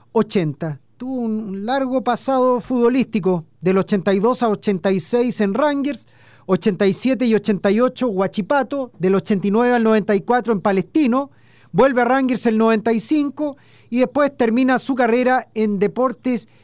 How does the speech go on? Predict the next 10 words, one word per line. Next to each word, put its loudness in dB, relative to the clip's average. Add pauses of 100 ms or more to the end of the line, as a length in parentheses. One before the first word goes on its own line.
(140)
Iquique -2 (180)
y 0
Magallanes. 0 (460)
Rectificadora 2
de 4
motores 2
Sandoval, 2
rectificado 2
de 4
cigüeñales, 2